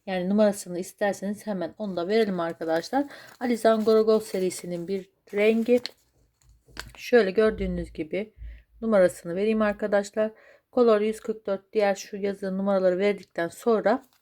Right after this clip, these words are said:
şurayı verdikten sonra aynı renge ulaşabilirsiniz. Şöyle gördüğünüz gibi Alizan Gold serisinin ipi. Ee, çok güzel bir rengimiz. Modelimiz de çok güzel oldu bu rengimizle.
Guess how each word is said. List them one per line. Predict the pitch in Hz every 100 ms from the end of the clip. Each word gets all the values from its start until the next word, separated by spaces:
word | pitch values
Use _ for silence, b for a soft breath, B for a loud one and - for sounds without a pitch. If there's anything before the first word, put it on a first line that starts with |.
| b b b b b _
şurayı | - 233 202 185
verdikten | 202 190 - 185
sonra | - 226
aynı | 240 220 190
renge | 180 175 233
ulaşabilirsiniz. | 247 208 196 269 220 202 175 - 208 -
Şöyle | 247 190 180 240 - _ _ _
gördüğünüz | 214 185 165 156 165
gibi | 185
Alizan | 196 175 185 170 170
Gold | 180 175 175 175
serisinin | - 156 151 - 220
ipi. | 156 - - 214 226 b b b b b b _ - - -
Ee, | 190 190 190
çok | 190 247 -
güzel | 277 262 220
bir | 220 - _ _ _ _ _ 202
rengimiz. | 208 185 185 185 269 - - B B B 233
Modelimiz | 233 240 247 240 208
de | 202
çok | - 226 220
güzel | 226 240
oldu | 240 240
bu | 226
rengimizle. | 247 247 240 240 226 233 247